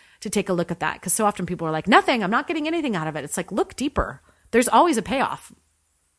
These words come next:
And the payoff of perfectionism is often getting to stay in that comfort zone, getting to stay in that place that's safe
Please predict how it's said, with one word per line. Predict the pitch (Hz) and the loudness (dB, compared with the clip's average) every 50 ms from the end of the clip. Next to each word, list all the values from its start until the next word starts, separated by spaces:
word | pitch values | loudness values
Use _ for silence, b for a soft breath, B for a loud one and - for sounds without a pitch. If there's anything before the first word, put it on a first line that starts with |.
| _ _ _ _ _ _ _ _ _ _ _ _ - b b b b b b b b | _ _ _ _ _ _ _ _ _ _ _ _ -20 b b b b b b b b
And | 190 190 | -4 -4
the | 185 | 0
payoff | 208 220 214 202 196 - | 4 6 6 6 6 4
of | 190 156 - | -2 -6 -6
perfectionism | - - 185 180 175 - - - 185 170 160 165 160 160 | -8 -8 -4 -4 -4 -4 -4 -6 -4 -4 -4 -4 -6 -6
is | 151 143 - | -6 -6 -6
often | 165 156 - - 185 165 156 151 151 | -6 -8 -8 -8 -8 -8 -8 -8 -10
getting | - - 170 160 160 156 | -8 -8 -6 -6 -6 -6
to | 147 151 | -4 -2
stay | - - - 175 151 151 | -2 -2 -2 -4 -6 -6
in | 135 147 156 | -8 -8 -8
that | 147 143 - | -10 -10 -8
comfort | - 147 143 - 143 - | -10 -10 -10 -10 -12 -10
zone, | - 147 147 151 | -10 -8 -8 -8
getting | 147 156 165 165 165 | -8 -6 -6 -6 -4
to | 156 | -2
stay | 156 - - - 151 143 | -4 -4 -4 -4 -6 -6
in | 135 151 | -6 -6
that | 156 - - | -8 -8 -10
place | - - 143 143 - | -8 -8 -8 -6 -6
that's | - - - - | -8 -8 -6 -4
safe | - - - - - - - - - | -4 -4 -4 -4 -8 -10 -12 -14 -18